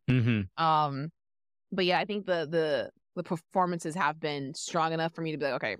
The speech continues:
Speaker 2: F that video. I can watch you guys. I can continue to
Speaker 1: Exactly.
Speaker 2: watch you." <laughs> So that's, that's a saving grace.
Speaker 1: Yes,
Speaker 2: <laughs>
Speaker 1: I love the performances. They've been singing live too and sounding
Speaker 2: Yeah.
Speaker 1: great. The girls sound awesome.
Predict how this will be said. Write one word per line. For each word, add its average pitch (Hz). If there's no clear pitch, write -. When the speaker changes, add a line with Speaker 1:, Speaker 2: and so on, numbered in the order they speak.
Speaker 2:
F 147
that 147
video. 117
I 175
can 156
watch 110
you -
guys. -
I -
can 151
continue 123
to 107
Speaker 1:
Exactly. 85
Speaker 2:
watch -
you." -
<laughs> -
So -
that's, -
that's -
a 277
saving 196
grace. 143
Speaker 1:
Yes, 107
Speaker 2:
<laughs> -
Speaker 1:
I 226
love 139
the 147
performances. 123
They've 113
been 104
singing 135
live 131
too 123
and 95
sounding 110
Speaker 2:
Yeah. 113
Speaker 1:
great. 101
The 113
girls 110
sound 95
awesome. 110